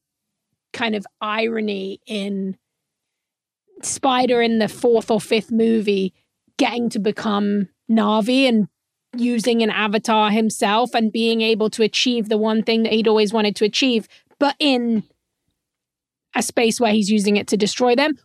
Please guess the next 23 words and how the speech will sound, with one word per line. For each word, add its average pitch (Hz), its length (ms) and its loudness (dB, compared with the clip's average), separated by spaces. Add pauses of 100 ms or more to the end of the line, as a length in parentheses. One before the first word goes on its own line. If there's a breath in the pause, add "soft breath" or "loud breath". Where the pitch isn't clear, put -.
(120)
Also 427 260 2
makes 359 220 0
a 320 60 2
lot 277 180 2
of 247 60 -4
sense 247 260 0
on 233 140 0
a 240 40 2
narrative 294 460 2
level 208 420 2 (300)
if 285 140 0
we 277 100 2
think 262 220 0
about 220 240 0
the 214 80 -4
fact 208 260 -4
that 185 120 -4
him 247 140 0
and 233 140 -2
Kiri 233 300 2
have 214 160 0
this 202 180 -2
deep 220 320 -8